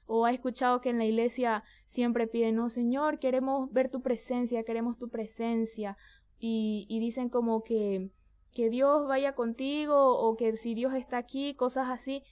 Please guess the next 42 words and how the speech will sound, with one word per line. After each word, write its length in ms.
y 520
esas, 760
sí, 140
eso 200
sí 120
suena 300
bien 180
bonito, 460
y 300
es 100
algo 240
que 100
debemos 320
anhelar, 460
pero 220
yo 160
en 60
algún 200
momento 460
me 100
preguntaba 520
como, 560
"¿Y 120
por 200
qué 420
desear 500
eso 400
si 380
Dios 440
está 240
en 100
todas 280
partes?". 640
O 120
sea, 220
si, 280
si 160
Dios 240
igual 340
va 40
a 40
estar. 360